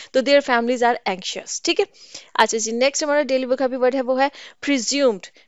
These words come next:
प्रिज्यूम्ड का मतलब होता है, वो डेली वोकैबुलरी नहीं, न्यूज़पेपर वोकैबुलरी वर्ड है, सॉरी। प्रिज्यूम्ड, प्रिज्यूम्ड का, अ, presumed is a verb and it means to suppose something is the case। प्रिज्यूम का मतलब होता है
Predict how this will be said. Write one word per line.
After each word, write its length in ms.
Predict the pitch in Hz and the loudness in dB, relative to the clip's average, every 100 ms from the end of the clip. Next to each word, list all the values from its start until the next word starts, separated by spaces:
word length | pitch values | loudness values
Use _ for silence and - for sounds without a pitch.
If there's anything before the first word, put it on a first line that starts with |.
| _ | _
प्रिज्यूम्ड 540 | 277 247 285 320 339 302 | -4 -2 -2 -2 -4 0
का 160 | 277 | 0
मतलब 280 | 254 247 254 | 0 0 0
होता 160 | 254 254 | 2 2
है, 60 | |
वो 60 | 233 | 2
डेली 300 | 208 214 240 | 2 0 0
वोकैबुलरी 460 | 220 247 202 254 | -6 -6 -6 -4
नहीं, 140 | 247 262 | -4 -4
न्यूज़पेपर 560 | 220 247 294 233 220 | -4 -4 0 0 2
वोकैबुलरी 540 | 214 202 196 202 196 196 | 0 -2 -4 -4 -2 -4
वर्ड 260 | 185 180 | -4 -6
है, 60 | 185 | -8
सॉरी। 380 | - 190 185 233 - - - _ | -8 -6 -6 -8 -12 -18 -20 _
प्रिज्यूम्ड, 600 | 285 254 294 339 311 240 | -6 -2 0 0 0 -4
प्रिज्यूम्ड 580 | - 269 233 302 330 - | -6 -6 -4 -4 -6 -4
का, 120 | 277 | -4
अ, 180 | 247 240 | 0 -2
presumed 540 | 214 254 240 277 294 - | 2 0 0 -4 -6 -4
is 200 | 254 233 | -2 0
a 100 | 214 | 0
verb 340 | 185 226 269 | 2 2 4
and 260 | 254 247 240 | 2 0 0
it 80 | 240 | -4
means 220 | 262 285 285 | -6 -4 -6
to 0 | |
suppose 640 | 262 - - 262 277 302 - - | -6 -6 0 6 6 4 -4 -8
something 480 | 226 262 254 277 262 | -4 -4 -4 -6 -6
is 140 | 247 | -6
the 120 | 247 | -8
case। 320 | - 247 196 - | 0 0 0 -4
प्रिज्यूम 540 | - 240 208 294 320 | -6 -6 -4 -4 0
का 140 | 302 | 2
मतलब 340 | 262 262 262 247 | 2 2 2 2
होता 220 | 240 269 | 0 0
है 280 | 247 262 | 0 0